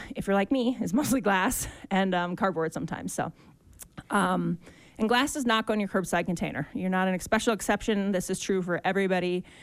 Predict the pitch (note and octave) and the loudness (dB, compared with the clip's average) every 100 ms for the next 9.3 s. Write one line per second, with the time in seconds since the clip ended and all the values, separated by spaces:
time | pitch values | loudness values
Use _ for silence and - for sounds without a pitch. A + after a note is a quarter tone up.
0 | - - - G3+ G3+ F#3+ F#3 G3 G3 - | -20 -20 -2 0 4 4 2 2 -2 0
1 | E3+ F3 E3 D#3 D3+ D#3 - A#2 D3 D#3+ | 0 0 0 -2 -2 -4 -2 -4 -2 -2
2 | E3 E3 E3+ E3+ E3+ E3+ D3+ D#3 D3+ D#3 | 0 0 2 2 2 0 -2 -4 -4 -2
3 | D#3 D#3+ - - C3 C3 - - - - | -2 -4 -6 -6 -4 -4 -2 -4 -4 -8
4 | A3 - E3+ E3 - F3 E3+ - - - | -6 -2 -2 -2 -6 -6 -6 -6 -8 -2
5 | D#3+ E3 F3 F3 E3+ E3 D#3+ E3 D#3 D3 | -2 0 -2 -2 -2 0 0 0 0 0
6 | B2 G#3 G#3 C4 - D#3 - - F#3 - | -2 -4 -2 -4 -4 -10 -14 -6 -4 0
7 | F#3+ E3+ F3 - - - - - G#3+ A3 | 2 2 -2 -10 -18 -20 -6 0 2 2
8 | G3+ F3 F#3 F#3+ A3 A3 G3+ - B3 G#3 | 2 4 4 2 2 0 0 2 0 4
9 | A3+ A3 | 2 2